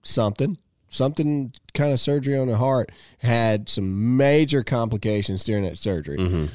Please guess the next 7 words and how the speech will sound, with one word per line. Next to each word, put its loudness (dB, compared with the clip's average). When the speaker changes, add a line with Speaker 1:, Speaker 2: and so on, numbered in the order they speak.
Speaker 1:
That's 2
the 2
rumor. 0
Uh, 4
I -2
don't 0
know. 0